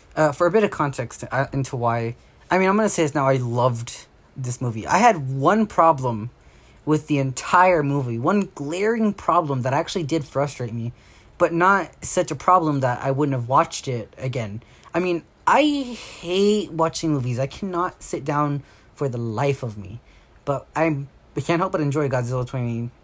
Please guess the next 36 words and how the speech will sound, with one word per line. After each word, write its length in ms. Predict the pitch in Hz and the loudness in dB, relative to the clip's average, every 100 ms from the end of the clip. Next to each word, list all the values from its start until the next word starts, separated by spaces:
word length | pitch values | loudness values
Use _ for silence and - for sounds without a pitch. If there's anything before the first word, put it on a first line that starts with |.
| _ | _
uh, 220 | 135 123 117 | 0 0 0
Godzilla 540 | 127 135 135 123 120 | -2 -2 -2 -4 -6
King 140 | 135 | -6
of 60 | 120 | -4
the 60 | 127 | 0
Monsters. 520 | 208 226 120 110 - - _ _ - _ _ _ - - - - - _ _ - _ _ _ - - - | 0 -2 -6 -10 -14 -20 _ _ -20 _ _ _ -20 -20 -20 -20 -20 _ _ -20 _ _ _ -20 -12 0
And 520 | 165 156 147 147 - - - - - - - - | 2 4 2 -2 -8 -16 -20 -20 -20 -20 -16 -4
the 100 | 151 | 0
reason, 420 | 156 147 139 131 - | 0 0 -2 -4 -10
what's, 260 | 139 165 | -8 -8
the 220 | 113 147 | -10 -6
reason 240 | 156 185 185 | -4 -2 0
why 300 | 147 131 139 - _ - - _ _ - | 2 2 -2 -8 _ -20 -20 _ _ -2
I 80 | 151 | 0
remember 420 | 147 214 254 226 | 0 0 2 0
it 120 | 160 | 0
so 140 | 160 | -2
well, 360 | 175 160 156 151 | 0 0 0 -2
the 160 | 131 143 | -4 -4
reason 180 | 139 | -2
I 60 | 139 | -2
enjoy 300 | 135 135 254 | -2 2 2
it 140 | 262 | 0
so 180 | - 175 | -2 0
well 340 | 156 151 151 151 _ _ _ _ - | 2 2 0 -6 _ _ _ _ -2
is 720 | 170 160 143 - - - - _ _ _ | 2 2 0 -4 -8 -10 -16 _ _ _
technically, 640 | - 214 208 - 208 196 160 | 0 0 0 -8 -10 -8 -6
technically 520 | - 220 240 226 233 | -4 -2 -4 -4 -4
the 100 | 208 | -2
reason 380 | 180 156 170 170 | -2 -2 -4 -4
<laughs> 20 | |
people 280 | 190 185 160 | -6 -4 -6
should 160 | 170 | -4
be 120 | 151 | -2
watching 460 | 143 165 214 - 147 | 0 0 0 -2 -4
it. 240 | 123 117 | -4 -8